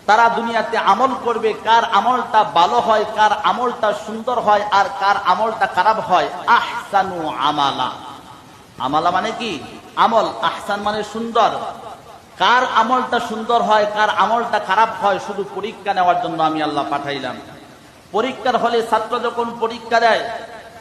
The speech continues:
সময় থাকে দুই ঘন্টা, আড়াই ঘন্টা। এই সময়ের ভিতরে ছাত্রকে পূর্ণ স্বাধীনতা দেওয়া হয়। ছাত্র যদি ইচ্ছা করে পরীক্ষার হলের ভিতরে খাতার মধ্যে ইচ্ছা মতো লিখবে,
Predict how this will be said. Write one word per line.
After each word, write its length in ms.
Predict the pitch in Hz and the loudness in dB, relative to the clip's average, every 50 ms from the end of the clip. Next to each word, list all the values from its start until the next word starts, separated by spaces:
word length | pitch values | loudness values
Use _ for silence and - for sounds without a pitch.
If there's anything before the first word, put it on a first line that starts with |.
| - - | -12 -2
সময় 280 | 170 180 208 233 247 233 | 0 2 2 2 2 2
থাকে 240 | 240 240 226 233 226 | 0 -2 -4 -4 -4
দুই 240 | 190 190 226 226 202 | -4 -6 -8 -6 -4
ঘন্টা, 280 | 233 240 233 226 - 233 | -4 -4 -2 2 2 2
আড়াই 320 | - 202 214 226 240 240 | 4 4 4 4 2 2
ঘন্টা। 440 | 233 233 240 233 - 220 196 160 139 123 110 95 - - - - - - - - - - | 2 0 0 2 2 2 2 2 2 0 -6 -10 -10 -12 -14 -16 -16 -16 -18 -16 -6 -2
এই 180 | 185 226 240 | 0 0 0
সময়ের 460 | - - - 220 226 240 233 233 226 220 | -2 0 0 2 2 2 2 2 0 -2
ভিতরে 320 | 226 233 233 233 226 214 - - | -4 -4 -4 -2 -2 -2 -2 0
ছাত্রকে 460 | 214 208 214 - - 226 220 - 233 220 - - | 0 0 0 -2 -6 -8 -6 -4 -6 -8 -6 -8
পূর্ণ 300 | 233 233 233 226 214 208 | -6 -6 -2 -2 -2 -2
স্বাধীনতা 500 | 214 - 190 185 208 202 190 190 185 170 | 0 -2 -2 -2 -2 -4 -2 -2 -2 0
দেওয়া 240 | 160 151 143 135 | 2 2 2 2
হয়। 240 | 123 135 131 120 113 - - - - - - - - - - - - - - - | 0 -2 -4 -6 -8 -10 -14 -16 -18 -18 -20 -20 -20 -20 -20 -20 -20 -20 -4 0
ছাত্র 320 | 190 208 208 - - 254 | 2 2 2 2 -2 -4
যদি 200 | 233 - 214 240 247 | -4 -4 -6 -8 -8
ইচ্ছা 260 | 233 190 - - - | -10 -12 -8 -8 -8
করে 240 | - - 240 233 233 - | -4 -2 -4 -4 -4 -4
পরীক্ষার 400 | - 233 233 247 - - 240 226 | -4 -6 -6 -6 -6 -4 -2 -2
হলের 260 | 202 160 190 220 233 233 | 2 2 2 2 2 -2
ভিতরে 340 | 220 240 233 - 233 226 | -4 -6 -4 -2 -2 -2
খাতার 340 | 220 - 208 202 220 226 226 | -2 -2 -2 0 0 0 0
মধ্যে 280 | 226 226 220 - 226 233 226 | 0 -2 -4 -4 -8 -10 -10
ইচ্ছা 300 | 240 - - - 226 226 | -10 -12 -4 -2 0 0
মতো 220 | 233 233 233 233 | 0 0 0 -2
লিখবে, 420 | 233 240 233 214 208 214 226 185 | -2 -2 -4 -2 -2 0 0 0